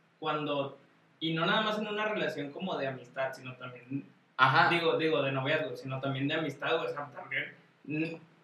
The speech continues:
Speaker 1: puede que tengas una personalidad muy fuerte, güey, pero cuando estás con tus amigos, pues estás chido, estás
Speaker 2: Claro,
Speaker 1: con los
Speaker 2: güey.
Speaker 1: panas, güey,
Speaker 2: O,
Speaker 1: estás
Speaker 2: por
Speaker 1: pasando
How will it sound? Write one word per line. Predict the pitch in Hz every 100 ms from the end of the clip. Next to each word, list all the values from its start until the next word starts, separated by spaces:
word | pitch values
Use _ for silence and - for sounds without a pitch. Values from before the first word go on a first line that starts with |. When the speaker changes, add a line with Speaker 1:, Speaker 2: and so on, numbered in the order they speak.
| _ _
Speaker 1:
puede | 160 - 196
que | -
tengas | 185 185 190
una | 202
personalidad | 196 175 156 139 143
muy | 165
fuerte, | 160 165 160 180
güey, | 185
pero | 175 -
cuando | 147 139
estás | 147 -
con | 185
tus | 185 185
amigos, | 147 185 190 - - -
pues | 135 139
estás | 139 - 165
chido, | - 196 247 165
estás | -
Speaker 2:
Claro, | - 127 143
Speaker 1:
con | 127
los | 113
Speaker 2:
güey. | -
Speaker 1:
panas, | 226 -
güey, | -
Speaker 2:
O, |
Speaker 1:
estás | - 131
Speaker 2:
por | 139
Speaker 1:
pasando | 135